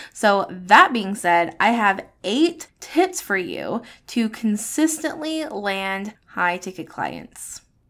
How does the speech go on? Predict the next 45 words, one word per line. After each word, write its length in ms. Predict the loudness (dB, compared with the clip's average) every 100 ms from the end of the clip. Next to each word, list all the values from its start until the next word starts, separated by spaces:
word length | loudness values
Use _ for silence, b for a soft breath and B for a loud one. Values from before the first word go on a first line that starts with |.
| _
But 120 | -6
before 360 | -4 0 4 4
we 140 | 4
get 180 | 2 0
into 380 | 0 -2 -4 -6
the 220 | -4 -4
gold 720 | -4 2 6 6 6 4 0 -6
in 140 | -6
this 180 | -6 -4
episode, 460 | -4 -4 -2 -2 -2
because 380 | -4 -4 -4 b b _
truly, 400 | 2 2 2 2
I'm 240 | 4 4
giving 280 | 2 0 -2
you 140 | -2
the 80 | 0
gold, 400 | 4 6 6 4 2
I 140 | 0
don't 260 | 0 -4 -2
hold 220 | -2 2
back, 440 | 4 4 2 -2 -6 -8 -8 -6
I 140 | 0 2
want 280 | 4 4 2
to 80 | 0
make 180 | 0
sure 260 | 0 0 0
that 160 | 0 -4
you 260 | 0 4
know 400 | 4 4 2 0
that 140 | -2 -4
if 160 | -4
this 200 | -4 -4
is 180 | -6 -6
really 800 | -8 -4 0 4 4 4 2 -2
something 680 | -2 -2 -2 -4 -4 -2 0
you 120 | 0
want 200 | -2 -4
to 100 | -8
master, 960 | -8 -6 -2 0 -2 0 2 2 2 -2
Faith 420 | -6 -2 0 -2
Fueled 440 | -4 -4 -2 -2 -2
Coach 260 | -2 -2
Academy 760 | -4 -2 -2 -2 -2 0 0 -2
was 200 | -4 -6
created 680 | -8 -6 -4 -2 0 -2